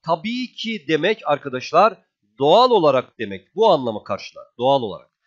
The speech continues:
Şimdi bu cümlede de ki bağlaçtır, yani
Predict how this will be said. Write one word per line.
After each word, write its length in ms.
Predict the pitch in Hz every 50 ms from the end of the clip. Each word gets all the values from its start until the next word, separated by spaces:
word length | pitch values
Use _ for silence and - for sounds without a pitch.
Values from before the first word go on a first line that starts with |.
| _ _ _
Şimdi 400 | - - 214 226 214 175 147 151
bu 160 | 214 262 220
cümlede 420 | - 190 196 202 185 185 160 170 147
de 220 | 147 131 127 _
ki 360 | - - - - 226 175 135
bağlaçtır, 540 | 143 151 147 151 175 220 208 - - 151 131
yani 320 | 120 123 123 131 127 -